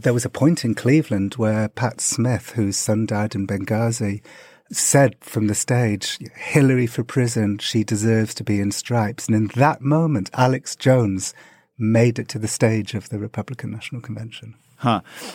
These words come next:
Speaker 2: But, um, Roger Stone, it's interesting. I mean, Roger Stone is clearly someone who doesn't believe the stuff he peddles, but he's peddling the same stuff Alex Jones is. I mean, he has a book about the Clintons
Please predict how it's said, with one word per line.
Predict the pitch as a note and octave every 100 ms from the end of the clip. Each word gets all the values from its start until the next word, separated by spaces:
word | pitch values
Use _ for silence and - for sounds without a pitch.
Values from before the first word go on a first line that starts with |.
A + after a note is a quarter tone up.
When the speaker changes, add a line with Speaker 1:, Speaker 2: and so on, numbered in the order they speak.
| -
Speaker 2:
But, | C#3
um, | - C#3 B2+
Roger | D#3 F#3 D3
Stone, | - G#3+ G3+ C#3
it's | A#2
interesting. | D#3+ E3 D#3 A2+ G2+
I | G2+
mean, | G#2+
Roger | B2+ C#3+ C3
Stone | - B2+
is | F#2+
clearly | - - B2+ B2+ C3+ B2 G#2
someone | F2+ G#2 F#2 F#2+
who | G2
doesn't | F#2+ G2+
believe | F2+ F#2 F#2+ E2+
the | F#2
stuff | - G2 -
he | F2+
peddles, | - F2+ E2+ E2+ - - - B2+
but | A#2
he's | C3+ E3 D3+ - -
peddling | C3+ A#2 A2+ A#2+
the | A2
same | - G2+
stuff | G2 A2 F#2
Alex | F#2+ F#2 -
Jones | D3+ D3+ G2+
is. | F2
I | G2
mean, | G#2
he | A#2
has | A#2+ G#2+
a |
book | F#2 G2 -
about | G2+ F#2
the | -
Clintons | - G#2+ F#2